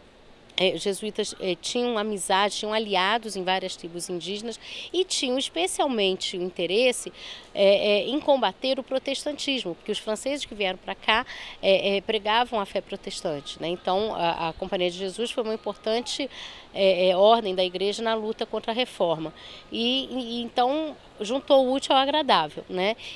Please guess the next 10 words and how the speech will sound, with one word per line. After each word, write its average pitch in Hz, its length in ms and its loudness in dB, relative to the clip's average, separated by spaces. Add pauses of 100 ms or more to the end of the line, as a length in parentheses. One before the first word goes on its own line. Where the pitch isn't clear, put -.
E 208 120 2
eles 208 200 2
estiveram 202 520 0
aqui, 214 160 -4
é, 170 480 0
é, - 20 0
Anchieta, 185 760 -2 (380)
particularmente, 175 800 -2
teve 214 420 2
um, 170 60 -2